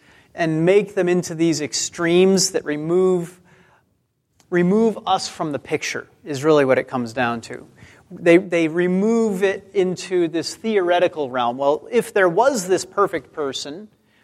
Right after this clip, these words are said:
like, well, okay, for example, Jesus. Yeah, Jesus was obviously persecuted for righteousness because he was perfectly righteous. And so anything that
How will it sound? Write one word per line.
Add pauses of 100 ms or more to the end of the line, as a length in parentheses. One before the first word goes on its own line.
(120)
like,
well,
okay,
for
example,
Jesus.
Yeah,
Jesus
was
obviously
persecuted
for
righteousness
because
he
was
perfectly
righteous.
And
so
anything
that